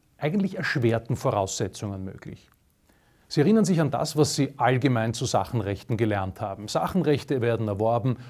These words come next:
durch Titel und Modus und der jeweilige Vormann muss die nötige Berechtigung dafür gehabt haben. Die Paragraphe dreihundertachtzig und vierhundertzweiundvierzig gelten an sich generell. Auch das Pfandrecht wird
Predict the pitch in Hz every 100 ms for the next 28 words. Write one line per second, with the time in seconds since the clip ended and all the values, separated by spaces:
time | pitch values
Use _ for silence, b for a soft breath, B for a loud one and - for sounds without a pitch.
0 | B 123 110 - 139 - 127 120 - 135
1 | 107 113 120 127 127 - B B 151 151
2 | 131 139 127 110 - - 107 113 110 113
3 | 113 123 120 - 127 98 - 113 104 131
4 | 107 - 120 104 104 117 - 104 98 98
5 | - - 104 110 113 113 117 110 95 104
6 | 101 104 113 101 - 120 B B B 120
7 | - 113 110 107 - 104 117 117 117 -
8 | 160 - - 117 104 - - - 110 107
9 | - 117 - - 127 107 120 104 90 90
10 | _ _ _ _ _ B B B B B
11 | B 180 - 180 - 196 247 135 123 -
12 | 123 117 -